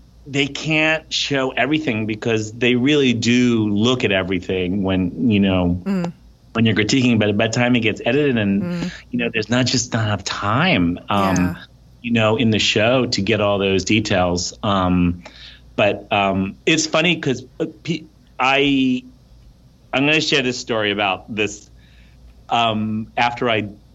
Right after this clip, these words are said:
Speaker 1: did the Asbury Park, um, you know, um, family night out,
Speaker 2: Mm-hmm.
Speaker 1: I got, um, I was here in Greensboro and it, it was, I was about to go to bed and I got this email and,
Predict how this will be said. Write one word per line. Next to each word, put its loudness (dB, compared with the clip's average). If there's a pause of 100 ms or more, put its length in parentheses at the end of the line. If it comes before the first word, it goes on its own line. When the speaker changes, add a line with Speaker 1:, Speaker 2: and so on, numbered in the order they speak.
(160)
Speaker 1:
did 0
the -6
Asbury -2
Park, -4
um, -2 (1200)
you 4
know, 4
um, 2
family 0
night 2
out, 0 (360)
Speaker 2:
Mm-hmm. -10 (280)
Speaker 1:
I -4
got, 0
um, 0
I 2
was -2
here -2
in -2
Greensboro 0
and 0
it, 2
it 4
was, 2
I 2
was 2
about 0
to -2
go 0
to 2
bed 2
and 0
I 0
got 0
this -4
email 0 (480)
and, 0